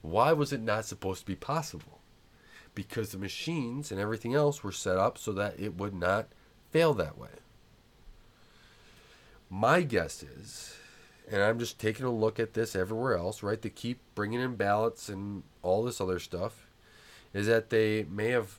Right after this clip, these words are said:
pushed us, the, the machines are being more watched and the software there. In fact, we don't know what's in that magic,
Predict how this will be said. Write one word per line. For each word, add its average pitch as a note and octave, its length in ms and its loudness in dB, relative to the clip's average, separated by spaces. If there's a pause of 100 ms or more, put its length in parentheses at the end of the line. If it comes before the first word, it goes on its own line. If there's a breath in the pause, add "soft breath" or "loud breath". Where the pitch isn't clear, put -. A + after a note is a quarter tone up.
(100)
pushed D3+ 340 4
us, - 240 -8
the, F#2+ 180 -10
the E2 320 -6
machines D#3 400 -2
are D#3 60 0
being C3+ 220 0
more A#2 260 4
watched F#2 400 2
and G2 100 -6
the F#2 60 -6
software G2+ 500 -2
there. D2+ 240 -4
In - 380 -14
fact, G#2+ 240 2
we G#2+ 100 -2
don't B2+ 240 4
know A#2 100 2
what's F#2 300 0
in F#2 140 -4
that F2 200 -2
magic, E2+ 560 -4